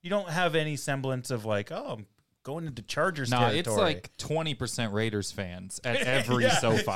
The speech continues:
Speaker 1: yeah,
Speaker 2: game.
Speaker 1: exactly. <laughs> They're just there.
Speaker 2: It doesn't
Speaker 1: They're
Speaker 2: matter if
Speaker 1: left
Speaker 2: it's, like,
Speaker 1: over.
Speaker 2: it could be a Rams Seahawks game, and there'll be eight thousand Raiders fans there.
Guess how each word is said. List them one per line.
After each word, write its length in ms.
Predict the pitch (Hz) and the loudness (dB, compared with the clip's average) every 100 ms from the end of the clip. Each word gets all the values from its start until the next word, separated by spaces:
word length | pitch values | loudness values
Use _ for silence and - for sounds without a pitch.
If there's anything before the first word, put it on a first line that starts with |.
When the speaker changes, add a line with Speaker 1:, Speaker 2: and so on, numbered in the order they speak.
| 214 | 2
Speaker 1:
yeah, 140 | 180 | 4
Speaker 2:
game. 80 | 147 | 2
Speaker 1:
exactly. 640 | - 180 170 151 127 131 - - - - | 0 0 0 -2 -4 -4 -12 -12 -12 -12
<laughs> 440 | - - - - - | -10 -14 -14 -12 0
They're 140 | 175 | 2
just 220 | 170 135 | 2 0
there. 340 | 127 127 123 123 | 4 4 4 0
Speaker 2:
It 100 | 147 | 0
doesn't 200 | 202 156 | 2 2
Speaker 1:
They're 60 | 151 | 4
Speaker 2:
matter 120 | 147 | 4
if 40 | 123 | 4
Speaker 1:
left 80 | |
Speaker 2:
it's, 80 | 110 | 2
like, 100 | 143 | 2
Speaker 1:
over. 80 | 123 | 0
Speaker 2:
it 40 | 147 | -2
could 80 | |
be 120 | 151 143 | 0 2
a 60 | |
Rams 440 | 113 110 117 117 - | 2 0 0 -2 -4
Seahawks 520 | - 117 101 92 - | -4 -4 -4 -6 -10
game, 280 | 90 90 90 | -10 -10 -8
and 100 | 98 | -6
there'll 120 | 101 | -4
be 160 | 101 - | -6 -8
eight 220 | 101 98 | -10 -8
thousand 360 | 98 92 90 87 | -8 -8 -10 -10
Raiders 300 | 90 107 - | -10 -12 -12
fans 280 | 113 117 | -12 -12
there. 240 | 117 127 | -14 -16